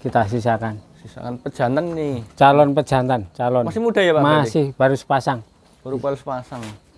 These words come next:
Speaker 1: Tinggi
Speaker 2: Pak.
Speaker 1: seratus enam.
Speaker 2: Seratus enam senti, Pak?
Speaker 1: Iya.
Speaker 2: Wah, ini kalau
Speaker 1: Mau jumbo.
Speaker 2: kalau pagi bisa dikeluarkan.
Speaker 1: Iya.
Speaker 2: Ya, lain waktu ya, Pak,
Speaker 1: Iya,
Speaker 2: ya?
Speaker 1: iya, iya.
Speaker 2: Ini sudah sore.
Speaker 1: Terus ini juga masih.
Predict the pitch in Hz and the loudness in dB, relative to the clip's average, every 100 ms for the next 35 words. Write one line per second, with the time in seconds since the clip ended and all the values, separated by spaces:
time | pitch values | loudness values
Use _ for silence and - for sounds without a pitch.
0 | 110 - _ _ 139 131 139 143 151 147 | -20 -20 _ _ 0 2 2 2 2 2
1 | 143 - 147 - _ - 147 _ 147 147 | 2 0 -4 -6 _ -20 -20 _ -2 -2
2 | 113 95 _ _ _ _ 135 139 139 151 | -4 -10 _ _ _ _ -8 -4 -2 -2
3 | 175 156 151 127 127 127 _ _ _ _ | -2 -4 -4 -2 -2 -2 _ _ _ _
4 | _ _ _ - _ _ - 143 - - | _ _ _ -20 _ _ -20 -20 -20 -20
5 | - - - - - 113 113 131 131 135 | -20 -20 -20 -20 -18 -10 -6 -4 -2 -2
6 | 127 - 131 135 131 135 131 135 104 - | -4 -4 2 2 2 0 2 2 0 -6
7 | _ _ - 117 120 123 113 151 120 117 | _ _ -10 -6 -4 -4 -4 -8 -8 -8
8 | 120 120 127 127 117 110 101 - 120 127 | -6 -6 -4 -2 0 0 -4 -12 -4 0
9 | 139 143 143 165 127 127 139 139 131 127 | 2 2 2 2 2 4 4 4 4 2
10 | 127 127 117 120 - 117 139 107 - 147 | 0 -6 -8 -12 -12 -8 -6 -6 -10 -12
11 | 139 - - - - 127 - 127 135 - | -14 -18 -20 -12 -2 -2 0 -2 -2 -4
12 | 113 123 127 127 113 135 | -4 -2 0 -2 -4 -4